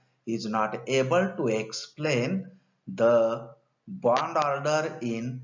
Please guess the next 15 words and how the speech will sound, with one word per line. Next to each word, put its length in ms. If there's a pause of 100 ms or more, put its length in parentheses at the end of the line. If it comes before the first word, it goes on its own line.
(240)
C 300
O 320
plus 360
molecular 760
ion. 600 (840)
Okay, 340 (300)
so 680 (560)
this 260
molecular 680
orbital 600
energy 480
level 380
diagram 460 (420)
must 480
be 340